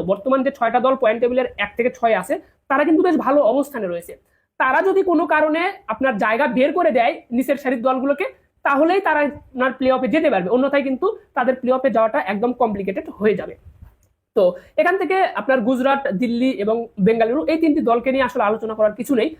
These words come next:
বর্তমানে তারা ফর্মের তুঙ্গে রয়েছে। আশা করছি তারা হয়তোবা আর একটি দুটি করে ম্যাচ জয়লাভ করলেই তাদের প্লে অফের টিকিটটা নিশ্চিত হবে। এবারের আইপিএল এ দেখা যাবে শেষ পর্যন্ত তিন নাম্বার আর চার নাম্বার দল নিয়ে কিন্তু কারাকারি বা লড়াইটা হবে। প্রথম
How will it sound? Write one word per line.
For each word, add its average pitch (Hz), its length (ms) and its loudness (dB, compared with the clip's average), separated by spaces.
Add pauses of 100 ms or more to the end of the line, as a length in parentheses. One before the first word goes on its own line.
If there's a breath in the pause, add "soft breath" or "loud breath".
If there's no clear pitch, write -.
(140 loud breath)
বর্তমানে 247 460 2
তারা 240 180 0
ফর্মের 226 320 2 (100)
তুঙ্গে 285 260 4
রয়েছে। 277 240 0 (360 loud breath)
আশা 302 180 -2
করছি 311 200 -2 (120)
তারা 233 160 2 (100)
হয়তোবা 269 340 2 (180)
আর 214 80 0 (140)
একটি 262 220 -2
দুটি 285 180 0
করে 269 160 2
ম্যাচ 233 140 -2 (180)
জয়লাভ 214 260 2 (120)
করলেই 285 260 2
তাদের 226 200 2
প্লে 214 140 -2
অফের 208 160 -4
টিকিটটা 202 300 -6
নিশ্চিত 208 260 -2
হবে। 330 120 2 (400 loud breath)
এবারের 349 340 2
আইপিএল 320 300 0
এ - 80 0
দেখা 269 200 -2
যাবে 311 120 0 (120)
শেষ 330 220 -4
পর্যন্ত 277 300 0 (240)
তিন 320 180 6
নাম্বার 320 240 2
আর 302 120 -4
চার 247 180 -2
নাম্বার 262 260 0 (280)
দল 233 120 4 (100)
নিয়ে 262 180 2
কিন্তু 220 160 -6 (120)
কারাকারি 240 360 0
বা 214 120 2
লড়াইটা 196 320 2
হবে। 214 140 0 (460 soft breath)
প্রথম 320 200 4